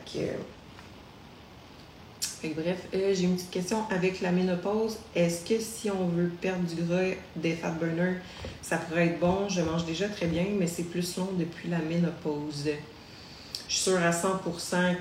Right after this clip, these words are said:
que, euh, y a bien des affaires qu'on peut regarder avant de mettre un fat burner. Fat burner, j'en utilise pour vrai avec, euh, mes clientes, mais c'est, j'en ai pas beaucoup que je me permets d'en mettre parce que ça joue sur le stress. Puis il faut que je sois certaine qu'elle est à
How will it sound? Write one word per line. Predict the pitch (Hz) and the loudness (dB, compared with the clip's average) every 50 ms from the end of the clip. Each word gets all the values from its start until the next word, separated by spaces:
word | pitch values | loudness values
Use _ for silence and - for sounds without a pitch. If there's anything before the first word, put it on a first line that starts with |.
| - - | 0 0
que, | - 180 | 2 4
euh, | 170 165 165 165 - - - - 160 156 151 151 | 4 4 4 2 0 0 -2 0 2 2 2 2
y | 151 156 156 | 2 2 2
a | 147 | 2
bien | 147 147 175 175 180 | 4 4 4 4 6
des | 180 170 170 165 | 4 4 2 2
affaires | 165 160 - - 170 170 175 170 - | 0 -2 -2 0 0 2 2 2 2
qu'on | 175 160 | 0 -2
peut | 151 - 175 170 | 0 2 2 2
regarder | 170 170 160 170 151 147 151 156 165 170 170 | 2 2 0 0 0 0 0 0 2 4 4
avant | 160 160 160 156 | 4 2 2 0
de | 160 | 0
mettre | 165 175 170 - | 0 0 0 0
un | 160 | -2
fat | 156 - 170 156 156 151 | -2 -2 -4 -4 -2 0
burner. | 151 151 151 165 190 240 - - | 2 2 4 4 2 2 2 2
Fat | 220 196 | 0 2
burner, | 185 196 190 196 233 294 | 4 4 6 6 4 4
j'en | 262 - 190 170 165 165 | 4 4 4 4 4 4
utilise | 160 - - - 160 160 165 180 180 - | 2 0 -4 -4 0 2 2 2 2 0
pour | - 160 | -2 -2
vrai | 147 147 160 170 175 170 | -2 0 2 2 4 4
avec, | 151 160 156 156 - - | 4 2 2 0 0 0
euh, | 156 151 151 151 156 | 2 4 4 4 4
mes | 156 | 2
clientes, | 156 - - 160 160 165 196 233 220 190 | 0 -2 -2 0 2 2 4 4 4 6
mais | 165 156 156 151 - - - - - - - | 6 6 4 4 0 -6 -12 -14 -16 -16 -14
c'est, | - - - - 175 165 160 156 156 147 139 - - - 156 | -12 -10 0 4 6 6 8 6 6 4 0 -2 -4 -6 -4
j'en | - 170 156 156 165 | 0 2 4 4 4
ai | 165 | 2
pas | - 196 | 2 2
beaucoup | 180 165 156 - - 175 156 - - | 2 2 0 0 0 0 0 0 0
que | - 143 139 143 | 0 0 0 0
je | 147 156 | 0 -2
me | 147 143 | -2 -2
permets | - 160 156 143 151 156 160 160 | 0 2 2 2 2 2 0 0
d'en | 156 160 151 151 147 151 | 0 0 0 0 0 2
mettre | 170 214 240 - - | 2 2 2 2 0
parce | 170 170 | -2 0
que | 170 175 170 | 0 -2 -2
ça | 170 165 160 | 0 0 0
joue | 156 156 180 - | 2 2 2 0
sur | - - 175 165 | 0 0 0 2
le | 156 151 151 | 2 2 0
stress. | - - - - 143 - - - - - - - - - - | -2 -6 -6 -6 -6 -6 -6 -10 -12 -14 -16 -16 -18 -14 -4
Puis | - 208 220 226 | 2 4 4 4
il | 220 | 8
faut | - 214 208 | 8 8 10
que | 214 196 180 | 10 8 6
je | 180 - | 6 6
sois | 170 160 175 | 4 4 2
certaine | 170 - - 214 190 - - - - 196 190 185 185 180 180 | 2 2 4 4 4 2 2 2 4 4 6 6 6 4 4
qu'elle | 175 160 | 4 2
est | 151 | 0
à | 156 | 0